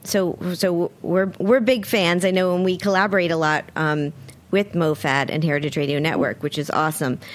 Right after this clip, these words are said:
So I know Dave kind of had this idea before two thousand eleven. Like, what was, I mean, how, when you met him, was it at the,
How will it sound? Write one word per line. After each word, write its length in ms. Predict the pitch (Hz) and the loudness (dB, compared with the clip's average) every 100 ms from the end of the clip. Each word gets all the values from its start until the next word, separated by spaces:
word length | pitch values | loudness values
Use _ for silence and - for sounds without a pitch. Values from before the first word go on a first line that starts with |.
| - - - - | -16 -16 -18 -12
So 380 | - 233 214 - - | 0 2 2 -2 0
I 100 | 233 | 2
know 240 | 240 277 | 4 4
Dave 640 | 240 185 226 240 233 214 - | 0 2 2 4 2 0 -4
kind 240 | - 233 202 | -2 2 2
of 180 | 180 - | 0 -6
had 240 | - 220 208 | -2 0 2
this 200 | 196 214 | 0 0
idea 440 | 190 165 190 196 | 0 0 2 2
before 320 | 180 180 196 | 0 -2 0
two 160 | 185 202 | 0 0
thousand 600 | 180 170 165 160 156 - - | 0 0 0 -2 -2 -6 -4
eleven. 480 | 170 185 185 165 139 | -2 0 0 0 0
Like, 320 | 143 147 - | -2 -4 -6
what 420 | - 170 190 - | -6 0 0 0
was, 560 | 196 202 185 175 170 - - - - - - | 0 2 2 0 -4 -10 -16 -20 -20 -18 -2
I 40 | |
mean, 240 | 196 190 - - - | 0 0 -4 -16 -12
how, 360 | - 202 180 - - _ - | -2 2 0 -4 -16 _ -4
when 260 | 196 233 | 0 4
you 160 | 233 254 | 4 4
met 260 | 240 233 220 | 4 2 2
him, 400 | 180 165 165 175 | 2 2 -2 0
was 220 | 180 170 | 0 2
it 120 | 185 | 2
at 220 | 175 170 | 2 0
the, 140 | 190 | -4